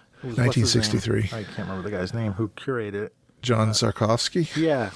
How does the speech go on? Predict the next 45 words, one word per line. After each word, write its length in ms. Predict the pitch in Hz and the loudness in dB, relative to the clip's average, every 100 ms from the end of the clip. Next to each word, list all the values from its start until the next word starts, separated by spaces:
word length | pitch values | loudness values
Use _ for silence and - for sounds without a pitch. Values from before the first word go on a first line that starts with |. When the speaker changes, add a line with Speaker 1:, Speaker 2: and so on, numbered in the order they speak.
| - | -4
Speaker 1:
Up 140 | 180 | -2
until 320 | 208 180 170 143 | 0 0 0 2
then, 280 | 208 147 | 2 0
I 120 | 127 139 | 0 2
don't 220 | 160 127 _ | 2 0 _
think, 520 | - - - 151 139 - | -20 -20 -8 -6 -6 -6
was 160 | 131 123 | -6 -4
he 100 | 139 | -6
trying 360 | - - 110 143 | -6 -4 -2 -2
to 60 | |
be 140 | 151 175 | 0 0
an 80 | |
artist? 600 | 143 156 262 254 - - - _ | 2 0 0 -4 -8 -14 -16 _
I 60 | 143 | -2
mean, 380 | 147 139 151 - _ - | 0 -2 -6 -16 _ -8
he 60 | 143 | -2
just 160 | 220 | -2
looks 100 | 214 | 0
like 140 | 180 147 | -2 0
he's 120 | 139 | 0
taking 280 | 165 - 139 | 0 0 0
pictures 340 | 190 165 139 | 2 2 2
like 120 | 123 | 2
the 80 | 123 | 4
rest 200 | 139 175 | 2 2
of 100 | 135 | 2
us 140 | 117 - | 2 0
would 120 | 104 | -6
be 100 | 107 | -4
taking 320 | 113 104 104 | -2 -2 -6
pictures. 360 | - 101 - - | -8 -10 -8 -2
Speaker 2:
Yeah. 260 | 107 104 95 _ _ _ _ - | 0 0 -2 _ _ _ _ -6
Speaker 1:
You 80 | 127 | 0
know, 80 | |
Speaker 2:
Yeah. 120 | 127 147 | 0 2
Speaker 1:
although 200 | 170 170 | 2 2
he 100 | 180 | 2
was 180 | 233 | 0
a 40 | 226 | -2
painter 440 | 165 196 226 - - | 0 -2 0 -6 -4
too, 300 | - - - _ | -2 0 -2 _
right? 220 | 113 117 - 143 | -6 -6 -8 -2
So 260 | 127 117 - _ _ | 0 0 -2 _ _
that 120 | 123 | -2
was 140 | 131 | 0